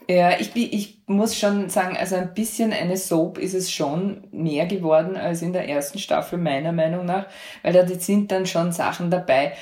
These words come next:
Also zum Beispiel die Geschichte mit dem Bankenaufseher, ja, dass der dann irgendwie noch ein ihrer Kidnapper ist, ja, das ist mir dann irgendwie zu viel gewesen, ja.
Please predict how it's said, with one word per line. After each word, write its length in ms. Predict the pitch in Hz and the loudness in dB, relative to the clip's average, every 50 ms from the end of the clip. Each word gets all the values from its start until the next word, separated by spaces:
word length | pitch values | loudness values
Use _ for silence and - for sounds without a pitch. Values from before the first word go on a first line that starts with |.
| - - - - | -16 -18 -8 -4
Also 200 | - 170 175 170 | -2 0 0 -2
zum 220 | 170 - 185 180 175 | -2 -2 -2 0 0
Beispiel 260 | 170 170 - - 170 | 0 0 -2 -4 -4
die 120 | 170 190 185 | -4 -4 -4
Geschichte 340 | - - 180 170 - 196 | -4 -6 -6 -4 -2 -2
mit 220 | 185 185 175 175 - | -2 -2 -2 -2 -2
dem 140 | 190 185 175 | -2 -2 0
Bankenaufseher, 1000 | 147 135 143 170 170 - 175 - - 143 151 - - - 165 160 160 156 156 160 | -2 -2 -2 -4 -6 -4 -4 -2 -2 -2 -4 -4 -4 0 0 2 2 2 2 0
ja, 80 | 165 170 | 0 -2
dass 180 | 170 175 170 - | -2 -4 -4 -2
der 160 | 147 147 143 | -2 -2 0
dann 180 | 170 175 170 | 0 -2 -2
irgendwie 460 | - 151 170 170 175 170 170 175 170 165 | -2 -2 -2 -2 -2 -2 -2 -2 -2 0
noch 180 | 175 170 170 | -2 -2 -2
ein 200 | 165 170 175 170 | -2 -2 -2 -2
ihrer 280 | - 170 170 165 180 180 | -2 -2 -2 -2 -2 -4
Kidnapper 600 | - - 190 175 - - 170 175 170 170 - 185 | -4 -6 -8 -8 -6 -4 -4 -4 -4 0 0 0
ist, 340 | 165 - 151 180 180 - - | 0 0 -2 -4 -4 -4 -2
ja, 180 | 180 175 175 175 - - - - - _ | -2 -2 -2 -4 -8 -16 -20 -20 -14 _
das 260 | - 175 170 - - - | -6 -4 -4 -4 -6 -6
ist 280 | - 180 170 - - | -6 -6 -6 -4 -2
mir 240 | 185 180 180 185 190 | 0 0 2 2 2
dann 280 | 185 175 175 175 170 - | 2 0 0 0 0 0
irgendwie 400 | - 160 165 170 170 165 175 170 | -2 -2 -2 -2 -2 -2 -4 -4
zu 140 | - 170 | -4 -6
viel 340 | 170 - - 175 165 165 165 | -6 -4 -4 -2 -2 -2 -4
gewesen, 520 | - 170 151 143 - 143 147 - 160 151 143 | -4 -4 -4 -2 -2 -2 -4 -4 -4 -4 -2
ja. 220 | 147 165 170 | -2 -2 -2